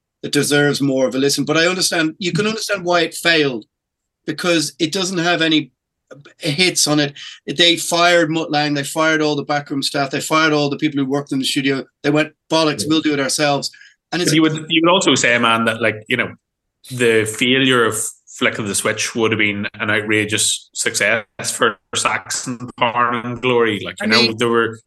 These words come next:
Speaker 2: they were literally just, they were going down by X million, but they were still selling millions of copies of Flick of the Switch. Like, you
Speaker 1: I'm,
Speaker 2: know?
Speaker 1: well, I'm,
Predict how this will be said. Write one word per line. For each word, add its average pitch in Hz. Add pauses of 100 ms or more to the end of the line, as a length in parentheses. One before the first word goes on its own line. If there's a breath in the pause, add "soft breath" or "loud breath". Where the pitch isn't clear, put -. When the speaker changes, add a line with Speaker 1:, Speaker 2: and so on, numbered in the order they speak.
(300)
Speaker 2:
they 143
were 139
literally 143
just, 123
they 139
were 147
going 160
down 147
by 131
X 120
million, 139
but -
they 131
were 117
still 147
selling 113
millions 113
of 101
copies 127
of 127
Flick 135
of 131
the -
Switch. -
Like, -
you 190
Speaker 1:
I'm, 240
Speaker 2:
know? 240 (160)
Speaker 1:
well, 202
I'm, 220